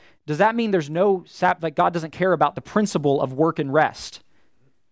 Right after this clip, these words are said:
or setting aside special time to focus on God and maybe set aside my screens or something,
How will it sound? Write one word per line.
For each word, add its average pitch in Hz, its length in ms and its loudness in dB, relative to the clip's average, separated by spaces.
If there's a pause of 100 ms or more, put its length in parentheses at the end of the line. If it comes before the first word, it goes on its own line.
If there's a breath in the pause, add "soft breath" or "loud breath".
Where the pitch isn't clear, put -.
(160)
or 139 420 0
setting 185 340 0
aside 160 320 0
special 185 460 0
time 165 320 -2
to 139 60 -4
focus 156 340 0
on 139 160 -2
God 147 260 2
and 135 80 -8
maybe 135 260 -2 (180 loud breath)
set 170 220 0
aside 160 300 -2
my 143 120 0
screens 160 540 0
or 117 80 -2
something, - 380 -4